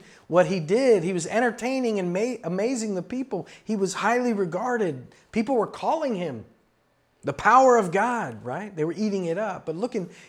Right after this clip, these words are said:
in verse eleven, it says, "And they paid attention to him because for a long time he had amazed them with his magic."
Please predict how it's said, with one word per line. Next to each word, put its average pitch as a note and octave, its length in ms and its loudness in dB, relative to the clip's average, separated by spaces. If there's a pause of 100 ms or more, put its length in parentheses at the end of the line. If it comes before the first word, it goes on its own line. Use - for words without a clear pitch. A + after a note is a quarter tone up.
in E3 140 0
verse F3 240 2
eleven, F#3 340 4
it E3+ 80 0
says, E3+ 260 -2 (200)
"And F3 180 2
they G#3 140 8
paid C#4 260 2
attention C4+ 540 -2
to F3+ 80 -4
him E3+ 460 -4 (260)
because G#3 280 4
for G#3+ 200 2
a G#3 60 6
long C#4 520 2
time A3+ 460 -2
he A#3 100 -2
had A3 100 2
amazed G3+ 580 -2
them D3+ 260 -4
with D#3+ 120 -4
his F3+ 140 -8
magic." G#3 600 -8